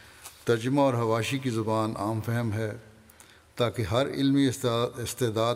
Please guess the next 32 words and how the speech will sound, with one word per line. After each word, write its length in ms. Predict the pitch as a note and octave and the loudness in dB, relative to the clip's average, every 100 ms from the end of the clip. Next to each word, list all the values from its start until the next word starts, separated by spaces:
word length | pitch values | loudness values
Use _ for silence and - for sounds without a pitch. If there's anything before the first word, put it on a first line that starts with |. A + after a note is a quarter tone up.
| - | 0
کا 100 | B2 | 0
آدمی 320 | A2+ A2 A#2+ | 0 -2 -2
اس 80 | A2 | -2
سے 140 | - | -2
مستفید 520 | A2 G2+ - G#2 B2+ B2 | -4 -4 -6 -2 0 0
ہو 200 | A2+ G#2 | 0 -2
سکے۔ 320 | G#2 G#2 G#2+ A#2 - - - - - - - - - | -4 -4 -4 -6 -14 -20 -20 -20 -20 -20 -20 -20 0
ترجمہ 340 | B2+ A#2+ C3+ | 2 2 2
اور 140 | D3 C#3 | 2 2
تفسیر 460 | C3 - C3+ C3+ C3+ | -2 -2 0 2 2
میں 320 | B2+ G2+ G2+ - - - - - | 2 0 -6 -12 -16 -16 -16 -6
یہ 140 | A#2+ C3+ | 0 2
الزام 580 | C#3+ A#2+ G#2+ A#2 B2 C#3+ | 2 -2 -2 0 0 2
بھی 220 | D#3+ B2 | 2 2
ہے 200 | G#2+ G2+ - - - - - - | -2 -6 -14 -20 -20 -20 -20 -6
کہ 80 | A2+ | -6
جملہ 360 | G#2+ B2+ D3 D#3+ D3+ | 0 2 2 2 0
تفاسیر 600 | C3 B2 A#2 B2+ B2+ A#2+ | 0 0 0 0 2 0
متقدمین 880 | A2 A2 A#2+ G#2+ A#2 A#2+ B2+ B2+ | -2 -2 -2 0 0 2 2 2
آخری، 520 | A#2 G#2+ - A#2 A#2 - | 0 -2 -2 -4 -4 -4
آ-، 120 | A#2+ - - - | -8 -8 -12 -14
متقدمین 760 | A2+ A2 A2 A#2+ A2+ A#2+ A2+ | -10 -6 -2 -2 0 -2 0
آخر 300 | A2+ A2 B2+ B2 | 0 0 -2 -6
ت-، 160 | - - - - - - - - - - - - - - - - | -8 -18 -20 -20 -20 -20 -20 -20 -20 -20 -20 -18 -18 -18 -20 -14
متقدمین 640 | A2 F#2 A2 A2 A2+ A#2+ C3 | -12 -6 -4 -2 0 2 2
آخر 260 | A#2+ A#2 A#2+ | 0 -2 0
تک 280 | B2+ B2 | -2 0
پیش 180 | C3 B2 | 0 2
نظر 240 | A#2 A#2 A#2 | 0 0 0
رکھی 280 | G#2+ B2 | -2 -2
گئی 200 | A#2+ A2+ | 0 2
ہیں۔ 220 | A#2 A#2+ | 0 -2